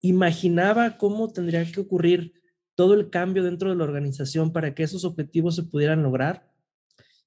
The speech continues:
Y no nada más era, tenía visión en el sentido de, de poder anticiparse a lo que pudiera, a,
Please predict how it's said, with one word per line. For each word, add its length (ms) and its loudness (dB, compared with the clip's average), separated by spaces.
Y 80 0
no 140 4
nada 240 4
más 300 0
era, 440 0
tenía 240 0
visión 380 -2
en 120 -2
el 80 -2
sentido 440 -2
de, 540 -2
de 220 -2
poder 560 2
anticiparse 760 -2
a 20 2
lo 160 -2
que 80 -16
pudiera, 680 -2
a, 80 -10